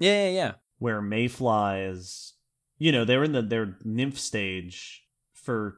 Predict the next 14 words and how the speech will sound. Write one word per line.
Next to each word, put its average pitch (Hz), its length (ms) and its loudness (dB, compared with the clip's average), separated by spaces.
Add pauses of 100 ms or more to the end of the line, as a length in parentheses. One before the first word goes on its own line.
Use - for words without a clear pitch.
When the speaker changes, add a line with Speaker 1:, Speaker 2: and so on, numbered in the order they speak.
Speaker 2:
you 196 120 -2
know, 113 160 0
it's 123 200 -6
this 117 220 -4
aquatic 107 500 -4
swimming 107 560 -8 (100)
bug 110 500 -2 (340)
for 127 140 -2
years. - 720 -4 (500)
Speaker 1:
Mm-hmm. 120 200 0
Speaker 2:
And 123 140 4
then 101 260 0 (120)
one 123 380 2
day 92 520 2